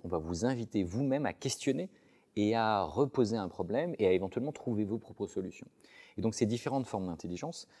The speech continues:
la première, les machines le font très bien. La deuxième, les machines commencent à savoir, euh, optimiser, euh, lorsqu'elles ont tous les paramètres.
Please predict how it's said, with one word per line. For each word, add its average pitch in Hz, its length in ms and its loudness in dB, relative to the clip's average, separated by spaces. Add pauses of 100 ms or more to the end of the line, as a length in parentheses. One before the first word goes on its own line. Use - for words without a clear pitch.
(260)
la 110 120 6
première, 117 420 2
les 92 80 -2
machines 87 360 -2
le 85 80 -4
font - 160 -10
très - 160 -4
bien. 92 200 -6 (720)
La 101 140 6
deuxième, 113 880 6
les 92 140 0
machines 101 420 0
commencent 139 340 -2
à 123 40 -4
savoir, 95 600 -2 (100)
euh, 76 320 -8
optimiser, 92 840 0
euh, 80 180 -2
lorsqu'elles 82 360 -4
ont 78 40 -10
tous - 120 -6
les 101 100 2
paramètres. 82 480 -10